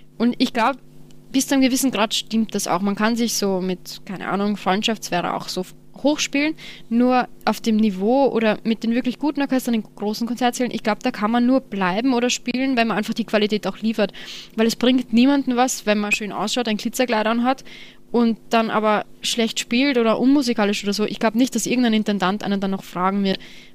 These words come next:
weil bei den großen Solisten, wenn man überall schaut,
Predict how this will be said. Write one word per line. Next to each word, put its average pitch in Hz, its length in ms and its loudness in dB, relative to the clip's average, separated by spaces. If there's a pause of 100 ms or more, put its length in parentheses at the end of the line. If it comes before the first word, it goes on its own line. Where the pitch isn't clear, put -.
weil 202 380 0 (880)
bei 226 80 2
den 226 140 2
großen 240 400 4 (140)
Solisten, 240 420 0
wenn 220 80 4
man 214 100 2
überall 226 280 2
schaut, 196 280 0